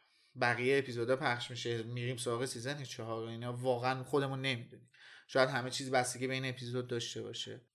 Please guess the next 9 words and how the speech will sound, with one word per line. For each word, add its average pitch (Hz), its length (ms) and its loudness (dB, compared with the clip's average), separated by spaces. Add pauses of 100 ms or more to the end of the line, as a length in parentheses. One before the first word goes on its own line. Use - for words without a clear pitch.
امیدواریم 185 480 6
که 196 120 8
اتفاقات 170 500 6
خوبی 175 440 2
برای 143 320 6
هممون 135 680 -2
بیفته، 110 680 -10 (480)
برای 123 300 -2
کل 139 600 0